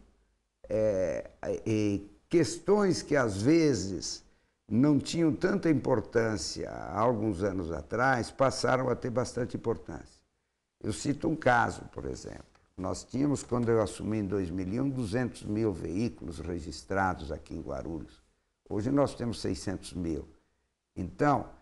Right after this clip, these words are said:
significa inovar, significa melhorar as condições de trânsito, né, na cidade. Por quê?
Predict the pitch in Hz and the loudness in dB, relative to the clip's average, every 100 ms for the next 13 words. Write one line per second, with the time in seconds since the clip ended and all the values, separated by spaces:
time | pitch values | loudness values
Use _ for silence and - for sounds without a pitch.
0 | _ _ - - - 107 127 117 - 131 | _ _ -14 -6 -2 2 2 0 2 2
1 | 123 - - - - _ _ _ 113 117 | 2 -2 -8 -10 -18 _ _ _ -2 0
2 | 110 98 82 98 101 127 151 180 - _ | 0 0 4 6 6 6 2 -2 -14 _
3 | _ _ _ - - 82 98 87 - 98 | _ _ _ -12 -6 -2 -2 -2 -2 -2
4 | 110 - 135 127 127 127 120 101 104 120 | -2 -2 0 2 4 4 4 6 6 6
5 | 139 147 - - 135 117 110 - 101 113 | 4 2 0 0 0 2 -2 -2 -4 -2
6 | 123 131 120 147 - 98 107 113 113 113 | 0 -2 -2 -4 -4 -2 0 0 0 -2
7 | 135 - 156 160 92 - _ _ _ 95 | -4 -2 -2 -2 -6 -14 _ _ _ -6
8 | 113 131 104 - _ _ _ _ - 76 | -4 -4 -6 -12 _ _ _ _ -6 -4
9 | - 127 139 170 139 85 - - _ _ | -2 0 4 4 2 -2 -10 -20 _ _
10 | _ - 113 - 127 87 | _ -2 -2 0 0 0